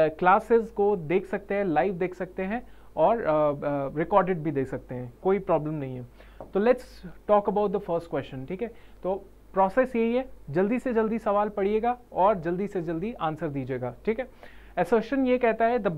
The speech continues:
basic weakness," okay, let's begin with the co-, question number one। "The basic weakness of early nationalist movement lay in its narrow social base। Reason is it fought for the narrow interest of the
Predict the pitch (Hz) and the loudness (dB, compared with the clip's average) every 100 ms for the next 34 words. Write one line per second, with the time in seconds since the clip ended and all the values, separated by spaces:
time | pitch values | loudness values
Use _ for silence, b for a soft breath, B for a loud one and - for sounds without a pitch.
0 | 185 226 302 226 214 214 226 214 190 - | 2 2 0 -2 -4 -4 -2 -2 -4 -10
1 | b b b - - 175 143 131 185 190 | b b b -12 -4 -2 -2 -2 -4 -2
2 | 185 190 214 214 208 208 190 190 185 - | -2 0 2 0 0 -2 -6 -4 -4 -4
3 | 208 202 202 226 247 - B B 160 175 | -4 -2 2 2 0 -6 B B -2 0
4 | 160 226 226 294 202 220 220 240 226 - | 2 2 2 -2 0 -2 -2 -2 -2 -6
5 | b b b 180 214 233 - 196 208 254 | b b b 4 4 4 0 0 0 0
6 | 240 196 185 - 226 202 202 - - 175 | -2 0 -2 -4 -2 -2 -4 -10 -10 -4
7 | 208 185 214 233 208 202 233 202 202 220 | -2 -2 -2 -2 -2 0 0 0 -2 -4
8 | 220 - 165 165 202 208 170 156 202 185 | -8 -6 -2 0 0 -2 -8 -4 -4 0
9 | 214 262 - b b b 160 208 247 254 | 0 -2 -8 b b b -2 0 0 -2
10 | 262 220 214 - 208 240 240 208 202 226 | -2 -2 -4 -2 0 0 -2 -4 -4 -6
11 | - 156 160 180 247 247 196 190 220 220 | -8 -10 -4 0 0 0 -6 -6 -6 -6
12 | 208 180 | -6 -6